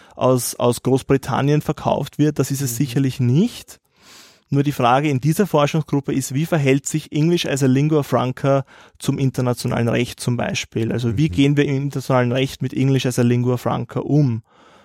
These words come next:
Speaker 1: Ähm, das wäre ein Punkt. Die Forschungsgruppe, der ich angehöre und die ich auch sehr, wo ich auch sehr stolz darauf bin, dass das funktioniert,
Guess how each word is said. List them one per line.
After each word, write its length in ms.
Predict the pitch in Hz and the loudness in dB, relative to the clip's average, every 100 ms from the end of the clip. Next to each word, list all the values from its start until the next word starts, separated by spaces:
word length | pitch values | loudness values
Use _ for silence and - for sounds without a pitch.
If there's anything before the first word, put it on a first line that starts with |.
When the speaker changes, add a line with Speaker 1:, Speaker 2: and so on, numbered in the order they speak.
| _ _ | _ _
Speaker 1:
Ähm, 380 | 127 117 117 120 | 0 4 4 2
das 240 | 127 127 | 0 2
wäre 160 | 139 135 | 2 4
ein 240 | 107 123 | 4 2
Punkt. 260 | 123 123 120 | 2 0 0
Die 40 | 131 | 0
Forschungsgruppe, 640 | 127 127 151 - 143 147 | 2 2 2 0 -2 0
der 220 | 131 117 | 0 0
ich 240 | 147 175 - | -2 -2 -2
angehöre 640 | 151 170 147 131 143 147 | 0 2 2 4 4 2
und 160 | 139 - | 0 -4
die 80 | 143 | -6
ich 180 | - | -4
auch 160 | 120 - | -4 -4
sehr, 300 | 135 135 127 | -4 -2 -2
wo 100 | 131 | 0
ich 180 | 143 143 | 2 2
auch 60 | 127 | 0
sehr 140 | 135 | -2
stolz 360 | - 123 147 - | 0 0 0 0
darauf 240 | 143 139 | 0 0
bin, 200 | - 139 | 0 2
dass 140 | 147 | 2
das 160 | - 135 | 0 -4
funktioniert, 680 | 135 131 - 123 123 156 | -4 -6 -2 0 4 2